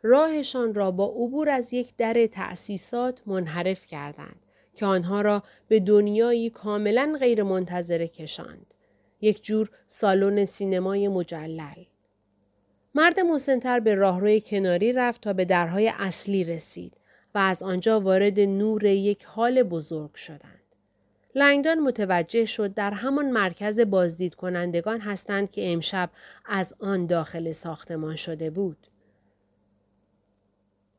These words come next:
بدبختانه یک افسر پلیس کاپیتول هم آنجا بود.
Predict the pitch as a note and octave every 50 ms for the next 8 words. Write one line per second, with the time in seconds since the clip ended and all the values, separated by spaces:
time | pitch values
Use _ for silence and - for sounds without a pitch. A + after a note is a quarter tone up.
0 | _ _ _ _ _ C#4+ D4+ C#4+ B3+ D4+ C#4 C#4 - - D4 D4 C#4+ D4 C#4+ C#4
1 | C#4 C4 - - A3 A3 G#3 - - A3+ A3+ A#3 G#3+ - - G3+ F#3 F#3+ G3+ -
2 | - A3+ A3 - G3 E3+ - F3+ - - G3+ G3+ G3 G3+ A3 A3 - - G3 F3+
3 | F3 E3 - G3 F#3 F3+ F#3 F#3+ F3+ E3+ D#3+ _ -